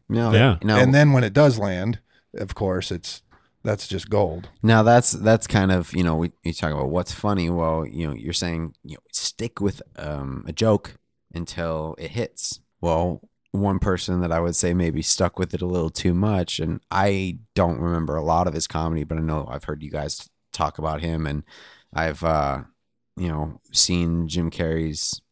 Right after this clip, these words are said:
Speaker 1: or I haven't seen, but heard about Jim Carrey's movie of Andy Kaufman.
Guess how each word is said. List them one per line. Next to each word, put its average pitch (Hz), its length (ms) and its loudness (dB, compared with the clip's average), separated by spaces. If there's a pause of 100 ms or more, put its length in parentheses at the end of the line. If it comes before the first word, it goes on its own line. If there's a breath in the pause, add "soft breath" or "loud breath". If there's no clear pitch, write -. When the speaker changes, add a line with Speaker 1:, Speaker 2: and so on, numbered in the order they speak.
Speaker 1:
or 80 80 0
I - 20 2
haven't 90 220 2
seen, 82 260 0
but 78 180 -4 (520 soft breath)
heard 85 160 0
about 80 160 0
Jim 82 160 0
Carrey's 78 420 -2 (120)
movie 87 460 0
of 76 140 -4
Andy 80 220 -4
Kaufman. 78 460 -2